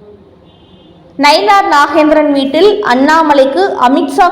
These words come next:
கொடுத்த முக்கியத்துவம். தமிழக பா ஜ கவின் முக்கிய முகமான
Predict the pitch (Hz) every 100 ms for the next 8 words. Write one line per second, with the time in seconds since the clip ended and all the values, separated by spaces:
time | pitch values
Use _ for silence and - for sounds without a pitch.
0 | 330 262 262 269 339 240 - 240 233 247
1 | 285 285 285 - - _ _ _ - _
2 | 285 311 392 370 370 370 285 277 294 302
3 | 294 269 381 381 277 - 392 370 277 285
4 | 285 247